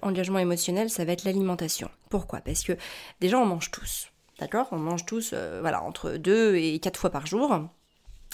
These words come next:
ou en tout cas entre une et quatre fois par jour, ça dépend des gens, mais voilà, justement, il y a tellement de façons de se nourrir et de fréquences de se nourrir,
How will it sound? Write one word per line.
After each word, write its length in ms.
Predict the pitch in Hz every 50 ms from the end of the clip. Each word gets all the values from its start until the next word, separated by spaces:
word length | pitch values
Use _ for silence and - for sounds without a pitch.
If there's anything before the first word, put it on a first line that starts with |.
| - -
ou 60 | 185
en 40 | 165
tout 100 | 165 -
cas 100 | - 190
entre 240 | 160 170 - 180 -
une 140 | - 208 175
et 60 | 170
quatre 180 | - - - -
fois 100 | - 185
par 180 | - 151 143 156
jour, 200 | 170 196 226 226
ça 80 | -
dépend 200 | 143 135 - 160
des 120 | 170 175 160
gens, 200 | 170 202 214 233
mais 120 | 208 165 - - - - -
voilà, 120 | 175 156 -
justement, 380 | - 175 175 - 247 240 254 254 - - - -
il 40 | -
y 40 | 220
a 40 |
tellement 400 | 214 - 302 311 320 320 320 320
de 80 | 294 269
façons 400 | - - 233 220 - - 240 233
de 40 | 214
se 140 | - - 214
nourrir 480 | 190 196 220 226 220 240 240 226 220
et 60 | 202
de 100 | 170 180
fréquences 720 | 185 - - - - 269 262 - - 269 262 247 240 226 202
de 120 | 175 190 196
se 160 | - - 233
nourrir, 500 | 214 220 214 180 180 240 302 294 220